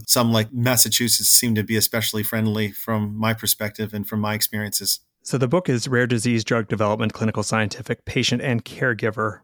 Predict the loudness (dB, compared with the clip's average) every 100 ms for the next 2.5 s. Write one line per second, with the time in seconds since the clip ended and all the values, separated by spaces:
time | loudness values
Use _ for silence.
0 | -10 -6 -2 -2 -4 -6 -6 -8 -4 0
1 | 0 -2 -2 2 4 2 -2 -12 -2 2
2 | 2 0 -4 -4